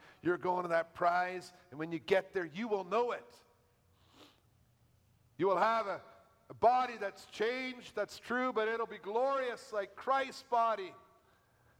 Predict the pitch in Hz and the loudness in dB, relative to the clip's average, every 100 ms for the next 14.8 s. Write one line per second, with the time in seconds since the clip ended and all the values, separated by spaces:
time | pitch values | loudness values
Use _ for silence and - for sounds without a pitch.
0 | - 190 240 247 - - 269 262 240 254 | -4 0 2 2 0 -6 -4 -2 0 0
1 | 262 247 208 151 - _ _ _ _ _ | 0 -2 -8 -14 -20 _ _ _ _ _
2 | _ - 269 254 233 240 262 240 185 101 | _ -2 0 2 0 0 0 -2 -4 -12
3 | - _ _ 160 247 - 190 135 - 160 | -20 _ _ 4 4 2 -14 -14 -14 -2
4 | 135 196 - - - _ _ 123 123 160 | 2 2 0 -18 -20 _ _ -6 4 4
5 | - - - - - - _ _ _ _ | 4 -6 -20 -20 -20 -20 _ _ _ _
6 | _ - 147 165 190 180 135 139 147 156 | _ -6 -2 0 0 -2 -4 -4 -2 -2
7 | 175 170 143 156 143 120 - - - - | -4 -6 -2 0 0 -2 -16 -18 -20 -20
8 | _ _ _ _ - 170 151 151 143 143 | _ _ _ _ 4 4 4 0 -6 -4
9 | 170 151 135 117 135 160 160 139 123 135 | -2 -2 -6 -10 -6 -4 -4 -8 -6 -2
10 | 139 156 151 156 151 143 - - - - | 0 0 -2 -2 -4 -8 -20 -18 -10 -6
11 | 170 160 160 160 160 156 156 - - - | -6 -6 -6 -2 -2 -2 -10 -20 -14 -4
12 | 135 151 160 156 - - - - _ _ | 0 0 0 -6 -12 -20 -20 -20 _ _
13 | _ 123 127 180 233 226 139 - - - | _ -12 -2 0 0 -4 -10 -18 -16 -14
14 | - - 120 180 170 147 117 | -14 -6 0 2 2 -4 -12